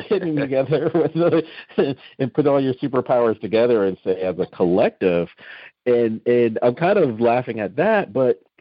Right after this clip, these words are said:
because that's what you're competing against. You're competing against lobby-, lobbyists that are getting these things pushed through.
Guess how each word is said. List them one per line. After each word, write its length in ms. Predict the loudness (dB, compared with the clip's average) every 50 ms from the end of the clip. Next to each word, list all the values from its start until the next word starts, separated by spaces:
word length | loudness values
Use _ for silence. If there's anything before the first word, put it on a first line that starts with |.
| _ -4
because 260 | -4 -2 0 0 0
that's 180 | 2 0 0 -2
what 100 | -2 -2
you're 120 | -2 -4
competing 480 | -4 -6 -8 -4 -2 0 0 2 0 0
against. 340 | 0 -2 -2 -4 -4 -6 -10 -6
You're 220 | 0 2 2 2 0
competing 460 | 0 -4 -6 -2 0 0 2 2 2
against 320 | 2 2 2 0 0 -2 -4
lobby-, 580 | -2 0 2 2 0 0 -2 -4 -4 -4 -6 -8 _ _ -2
lobbyists 480 | 2 2 2 2 0 -4 -8 -10 -12 -14 _ _
that 340 | -4 0 2 4 4 4 2
are 180 | 2 2 2 2
getting 400 | 0 0 2 2 4 2 2 0
these 120 | -2 -4 -4
things 160 | -4 -4 -4 -6 -6
pushed 240 | -6 -6 -6 -6 -8 -6
through. 460 | -2 0 0 2 2 0 0 -2